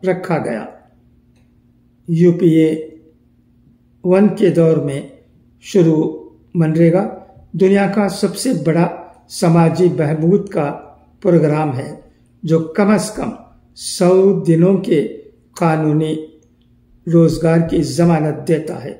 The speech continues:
इस स्कीम की वजह से देही मजदूरों में एक मुस्बित तब्दीली भी फरोग पाई है। आदाद व शुमार के मुताबिक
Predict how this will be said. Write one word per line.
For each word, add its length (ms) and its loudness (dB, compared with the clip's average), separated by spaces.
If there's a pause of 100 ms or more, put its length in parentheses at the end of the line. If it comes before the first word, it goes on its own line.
(500)
इस 240 0
स्कीम 320 4
की 160 2
वजह 320 2
से 200 -6 (580)
देही 680 2
मजदूरों 500 4
में 160 2
एक 1200 -4
मुस्बित 560 0 (600)
तब्दीली 500 2
भी 220 -2 (2500)
फरोग 460 2
पाई 260 2
है। 180 -6 (640)
आदाद 420 2
व 60 0
शुमार 340 -2
के 140 -2
मुताबिक 400 0